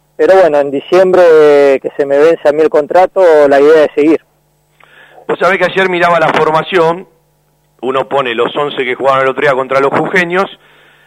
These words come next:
Speaker 2: y uno miraba, bueno, eh, no jugó Hertel, no jugó Ada, a la cancha Chucarro y la experiencia de Ramiro López, y uno pensaba que iba a haber más variantes de,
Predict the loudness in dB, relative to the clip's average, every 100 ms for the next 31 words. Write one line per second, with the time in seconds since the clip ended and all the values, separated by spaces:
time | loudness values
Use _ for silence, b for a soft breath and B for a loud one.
0 | b -8 -6 -2 0 0 0 -4 -10 _
1 | -10 -6 -6 -8 -6 -4 0 0 0 -2
2 | -4 -4 -4 -2 0 0 2 2 2 2
3 | 0 0 0 -2 -6 B B B B -2
4 | 0 0 0 -2 -8 _ -8 -4 -4 -2
5 | -4 -2 -4 -2 -4 -2 -2 0 -2 -2
6 | -4 -6 -6 -4 -2 -2 -2 -2 0 0
7 | -2 -4 -6 -16 -8 -4 -4 -2 -4 -4
8 | -2 -2 0 0 0 -2 0 0 0 -2
9 | -4 -4 -4 -4 -8